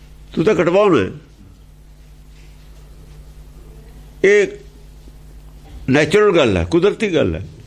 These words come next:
ਇਸ ਕਰਕੇ ਫਤਿਹ ਸਿੰਘ ਨੇ ਕਿਹਾ ਵੀ ਅਸੀਂ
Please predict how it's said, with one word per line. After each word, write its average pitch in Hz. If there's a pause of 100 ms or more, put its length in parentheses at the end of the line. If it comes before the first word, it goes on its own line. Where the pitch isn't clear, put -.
(840)
ਇਸ 135
ਕਰਕੇ 165
ਫਤਿਹ 151
ਸਿੰਘ 202
ਨੇ 190
ਕਿਹਾ 92 (1900)
ਵੀ 143
ਅਸੀਂ 151